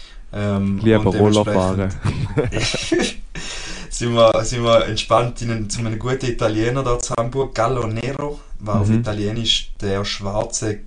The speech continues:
Speaker 1: Gückel. <laughs>
Speaker 2: Mhm.
Speaker 1: Schwarz, wie heisst das auf Deutsch? Alter, ein Gückel einfach,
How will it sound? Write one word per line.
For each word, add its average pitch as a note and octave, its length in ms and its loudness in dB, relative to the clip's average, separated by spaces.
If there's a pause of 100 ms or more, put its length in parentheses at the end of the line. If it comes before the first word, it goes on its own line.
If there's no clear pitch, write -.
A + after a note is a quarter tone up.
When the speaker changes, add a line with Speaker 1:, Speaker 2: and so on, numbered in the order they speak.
(240)
Speaker 1:
Gückel. C#3 540 -4 (460)
<laughs> - 120 0
Speaker 2:
Mhm. A2 280 2 (260)
Speaker 1:
Schwarz, A2 540 2
wie G#2 80 -2
heisst B2+ 200 -4
das - 100 -4
auf - 40 -14
Deutsch? - 300 -10 (400)
Alter, G2 380 -8 (800)
ein A2+ 80 -8
Gückel G3+ 400 2
einfach, D#3+ 280 2